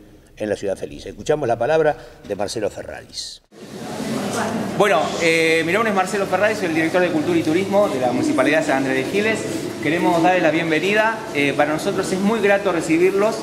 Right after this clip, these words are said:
Speaker 2: Hace diez años que Giles no es sede de los, de los torneos bonaerenses, así que esto también para nosotros es, es un desafío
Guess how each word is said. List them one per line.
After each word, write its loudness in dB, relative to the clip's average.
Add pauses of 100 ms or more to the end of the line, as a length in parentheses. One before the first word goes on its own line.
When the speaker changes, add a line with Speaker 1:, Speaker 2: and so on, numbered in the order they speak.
(360)
Speaker 2:
Hace 2
diez 0
años 2
que -2
Giles 0
no 0
es -2
sede 0
de -4
los, -2
de -4
los -2
torneos 2
bonaerenses, 0 (400)
así -2
que 2
esto 0
también 2
para 2
nosotros -2
es, -4
es -8
un 0
desafío 0